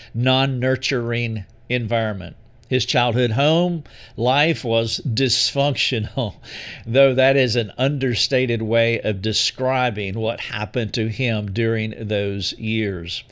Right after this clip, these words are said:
It would al-, it was also not a Christian environment, so he didn't have Christian moorings to anchor him deeply into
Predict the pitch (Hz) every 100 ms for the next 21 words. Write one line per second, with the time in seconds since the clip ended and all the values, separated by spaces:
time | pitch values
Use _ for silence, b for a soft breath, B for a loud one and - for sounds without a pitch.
0 | B B 180 185 196 226 - 170 170 185
1 | 208 - 151 143 135 127 117 - 143 -
2 | 135 120 110 120 113 107 127 151 165 135
3 | 92 - 139 127 143 156 123 120 156 165
4 | 135 - - 143 - - 127 123 147 131
5 | 143 165 170 107 95 117 143 - B B
6 | - 147 135 - 139 160 214 - 123 101
7 | 104 110 117 127 135 110 92 143 202 254
8 | 110 101 110 113 117 123 120 - 120 110